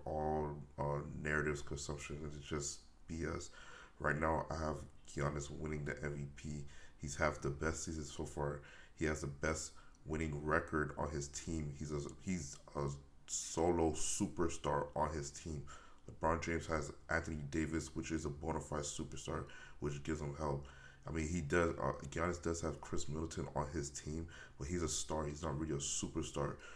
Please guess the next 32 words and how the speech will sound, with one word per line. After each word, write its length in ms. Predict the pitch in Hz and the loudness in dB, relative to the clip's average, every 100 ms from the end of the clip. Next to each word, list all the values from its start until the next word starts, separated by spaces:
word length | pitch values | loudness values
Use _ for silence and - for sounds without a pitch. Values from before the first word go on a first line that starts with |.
| - | -14
So 240 | - 71 71 | -8 0 2
you 160 | 76 | 2
could 180 | 73 76 | 0 0
say 160 | - 82 | 2 4
it's 440 | 76 67 71 - - - | 4 2 0 -4 -12 -4
really 360 | 80 76 73 69 | 0 0 0 -4
Giannis 520 | - 82 73 76 73 | -2 2 2 2 0
on 120 | - 73 | 0 0
his 160 | 71 | -2
team. 340 | - - 80 71 | -4 -4 -2 0
They 220 | 73 69 - - - - | 0 -2 -6 -14 -14 -4
on 140 | 78 - | -2 4
pace 240 | - 80 - | 6 6 4
to 80 | |
win 160 | 80 76 | -2 -2
seventy 560 | - - - 85 80 80 | -2 0 2 2 2 0
wins, 380 | 76 80 78 - - - - | 2 0 0 -4 -12 -10 -6
and 100 | 71 | -4
he's 260 | 82 71 | -4 -2
leading 400 | 76 80 85 85 | -2 0 2 2
the 80 | 78 | 0
league 240 | 82 85 | 2 2
in 100 | 78 71 | 2 -2
P 280 | - 85 | -2 0
E 60 | 76 - | 0 0
R 240 | 76 76 | 2 2
and 140 | 76 73 | 2 -2
setting 340 | - 85 78 | -2 0 0
a 60 | 71 | 0
record 400 | 71 78 78 71 | 2 2 0 -2
for 240 | 73 71 - | -2 -4 -2
all-time 560 | - 82 78 - 80 80 | 2 2 2 0 -2 -2